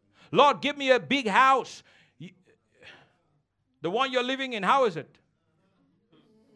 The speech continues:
Oh, come on, talk to me now. Talk to me. "Lord, give me a husband. Lord, give me a wife." You are not even sane. You are not even okay.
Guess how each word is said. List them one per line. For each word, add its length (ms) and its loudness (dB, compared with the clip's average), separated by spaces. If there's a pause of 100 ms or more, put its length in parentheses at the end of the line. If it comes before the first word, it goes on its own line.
(460)
Oh, 280 6
come 220 2
on, 140 0
talk 280 -2
to 100 0
me 140 -8
now. 340 -6 (720)
Talk 300 2
to 80 0
me. 80 -8 (160)
"Lord, 260 2
give 160 -6
me 120 -4
a 80 2
husband. 580 -4 (680)
Lord, 260 4
give 120 -4
me 100 -4
a 80 2
wife." 520 -4 (1080)
You 140 4
are 80 6
not 180 0
even 240 -6
sane. 680 -4 (1300)
You 160 0
are 60 0
not 200 0
even 200 -4
okay. 600 0